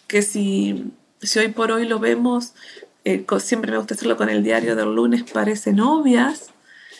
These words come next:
pero cuando llegamos a esas premisas y vemos que todos,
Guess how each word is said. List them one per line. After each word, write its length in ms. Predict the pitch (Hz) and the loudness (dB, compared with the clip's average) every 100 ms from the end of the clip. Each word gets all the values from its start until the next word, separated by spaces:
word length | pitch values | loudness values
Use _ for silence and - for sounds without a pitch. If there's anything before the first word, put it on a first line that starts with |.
| - _ _ - | -20 _ _ 0
pero 260 | 214 208 | 2 2
cuando 220 | 208 202 | 0 -2
llegamos 520 | 208 208 220 277 277 262 | -2 -2 0 0 0 0
a 40 | |
esas 200 | 254 247 | -2 -4
premisas 760 | - 262 285 285 262 208 196 - - - - | -2 -2 0 0 0 -2 -4 -8 -20 -14 -2
y 120 | 233 | 2
vemos 560 | 254 262 202 196 - - _ _ - | 4 4 2 -4 -8 -16 _ _ -4
que 120 | 214 | -4
todos, 680 | 208 - 277 302 294 - - | -2 2 4 4 0 -4 -10